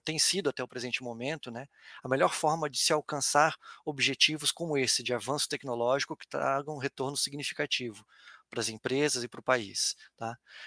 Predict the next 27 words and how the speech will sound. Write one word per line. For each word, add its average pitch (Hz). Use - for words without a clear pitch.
Quando 170
a -
gente 208
faz 202
um 185
projeto 135
desse 117
tipo, -
a -
gente 127
mira 165
no 143
que -
vê 135
e 143
sabe 180
que 170
vai 165
acertar 147
também 143
muita 175
coisa 151
boa 151
que -
não 180
vê, 117
né? 131